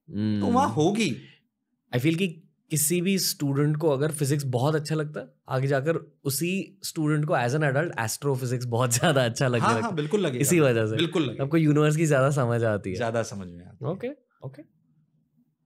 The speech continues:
Speaker 1: अ, ये मेरा भी एक बहुत फेवरेट टॉपिक है, एस्ट्रोफिजिक्स।
Speaker 2: हम्म।
Speaker 1: स्पेस के बारे में आपको सबसे अजीब चीज क्या लगती है, या सबसे माइंड बेंडिंग फैक्ट क्या है आपके लिए?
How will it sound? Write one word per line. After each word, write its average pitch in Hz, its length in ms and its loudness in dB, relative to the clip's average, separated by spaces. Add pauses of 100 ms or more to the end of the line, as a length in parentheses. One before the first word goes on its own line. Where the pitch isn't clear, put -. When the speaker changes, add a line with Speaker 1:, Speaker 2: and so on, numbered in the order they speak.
(180)
Speaker 1:
अ, 117 360 -2
ये 135 120 0
मेरा 143 240 4
भी 147 120 4
एक 135 120 0
बहुत 123 220 -2
फेवरेट 117 300 -4
टॉपिक 120 280 -6
है, 147 140 -6
एस्ट्रोफिजिक्स। 101 760 -10 (240)
Speaker 2:
हम्म। 95 240 -12 (240)
Speaker 1:
स्पेस 160 580 -4
के 170 120 -2
बारे 131 260 2
में 135 160 -8 (680)
आपको 139 160 -10
सबसे 139 280 -4
अजीब 127 500 -2
चीज 131 240 -4
क्या 110 180 -4
लगती 101 340 -10
है, - 200 -20 (520)
या 131 240 -2
सबसे 143 460 2
माइंड 131 460 0
बेंडिंग 127 320 2
फैक्ट 107 320 -4
क्या 98 140 -8
है 71 80 -10
आपके - 400 -10
लिए? 80 180 -10